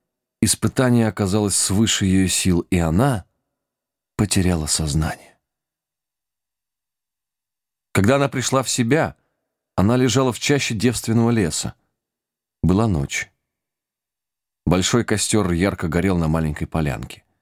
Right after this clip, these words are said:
Кругом разместились несколько десятков человек. Густые волосы на головах у них были спутаны, лица тоже заросли волосами.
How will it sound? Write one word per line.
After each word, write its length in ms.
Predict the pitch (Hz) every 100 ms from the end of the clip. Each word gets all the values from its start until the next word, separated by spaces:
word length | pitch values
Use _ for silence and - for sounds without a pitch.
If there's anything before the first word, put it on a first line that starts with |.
| _ _ _ _ _ _ _ _ _
Кругом 600 | - 71 67 69 98 107 - _ _ _ _
разместились 720 | 78 73 78 - - 123 101
несколько 400 | 92 98 - 95
десятков 580 | 87 - - 71 - -
человек. 640 | - - - - - - - _ _ _ _ _ _ _ _ _ _ _ _ _ _ _ -
Густые 460 | 85 87 107 104
волосы 440 | 92 113 120 - 95
на 100 | 90
головах 400 | 92 95 98 92
у 40 |
них 140 | 90
были 240 | 80 90 92
спутаны, 600 | - - 98 - 71 - _ _ _ _ -
лица 500 | 76 101 - 90 73 _ _ _ _ _
тоже 320 | 120 107 80
заросли 400 | 73 76 - 92
волосами. 600 | 85 80 - - - -